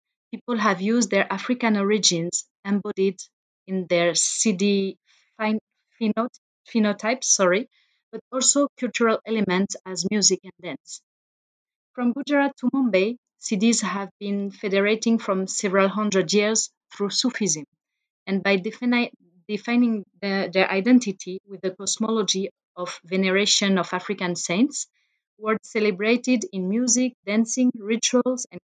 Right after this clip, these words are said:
kinship, symboli-, symbolizing the transmission of their African roots. In the forest of North Karnataka, different Sidi communities,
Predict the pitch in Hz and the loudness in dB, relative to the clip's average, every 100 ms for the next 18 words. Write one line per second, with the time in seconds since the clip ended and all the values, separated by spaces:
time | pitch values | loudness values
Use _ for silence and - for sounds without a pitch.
0 | - 254 247 - 214 - - 180 190 190 | -6 -2 0 0 -2 -6 -4 0 2 0
1 | - - 220 196 202 226 202 196 185 180 | -2 0 2 2 2 2 4 2 2 -2
2 | 185 180 - 233 - 180 175 175 170 - | -2 -2 0 0 0 0 -4 -4 -8 -8
3 | - - 170 175 190 - - _ _ _ | -18 -20 -20 _ -20 -16 -16 _ _ _
4 | _ _ _ _ _ - 202 196 208 202 | _ _ _ _ _ -4 0 2 2 2
5 | 214 - 202 208 240 247 - 247 262 269 | 2 -2 -2 2 2 2 -2 0 0 -2
6 | 269 240 349 _ _ _ - 208 247 247 | -2 -4 -4 _ _ _ -12 -6 2 2
7 | 247 269 269 254 220 220 220 220 202 247 | 4 2 0 2 2 2 0 -2 -2 -2